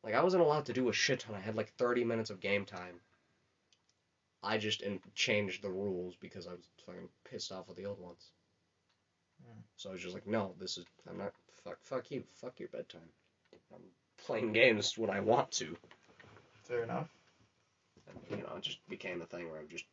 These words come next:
Speaker 1: yeah, I had infinite game time. I had no time for sleep.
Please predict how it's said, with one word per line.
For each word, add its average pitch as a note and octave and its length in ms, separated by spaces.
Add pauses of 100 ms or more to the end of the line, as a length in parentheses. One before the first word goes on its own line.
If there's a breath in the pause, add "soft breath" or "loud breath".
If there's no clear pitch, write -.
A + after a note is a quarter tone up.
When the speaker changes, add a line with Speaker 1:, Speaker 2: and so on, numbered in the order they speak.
(320)
Speaker 1:
yeah, C3+ 140
I E3 120
had F#2+ 200
infinite F#2 460
game E2+ 200
time. F2+ 180 (1120)
I E3+ 180 (140)
had G3 200 (320)
no A#2 300
time F#2+ 320
for - 180
sleep. - 280